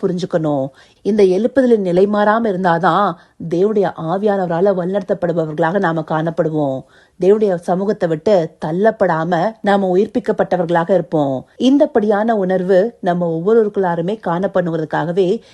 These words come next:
இந்த பகுதி நமக்கு காண்பிக்கப்பட்டிருக்கு. இதை உணர்வுள்ள இருதயத்தோடு பார்த்து,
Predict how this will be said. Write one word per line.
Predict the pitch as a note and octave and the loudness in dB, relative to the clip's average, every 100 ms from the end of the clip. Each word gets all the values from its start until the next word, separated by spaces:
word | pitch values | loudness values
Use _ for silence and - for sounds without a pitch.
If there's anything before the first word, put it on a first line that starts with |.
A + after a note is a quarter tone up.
| - | -2
இந்த | A#3 B3+ B3+ | 0 2 2
பகுதி | F#3+ G3 F#3 | 2 0 0
நமக்கு | D#3 F#3+ A3 G#3 | -2 -2 0 0
காண்பிக்கப்பட்டிருக்கு. | E3+ D#3+ E3+ - D3+ D#3+ - D3+ C3+ B2+ - _ _ | -2 -2 -4 -4 -6 -6 -4 -2 -2 -4 -10 _ _
இதை | A#3 A#3 B3 | 2 4 2
உணர்வுள்ள | B3 A#3+ A#3 A#3+ | 0 0 2 2
இருதயத்தோடு | A#3+ F#3+ G#3 G3+ G3+ F#3 | 2 2 0 2 0 2
பார்த்து, | F#3 E3 - G#3 F3 A3 | 0 0 0 2 2 0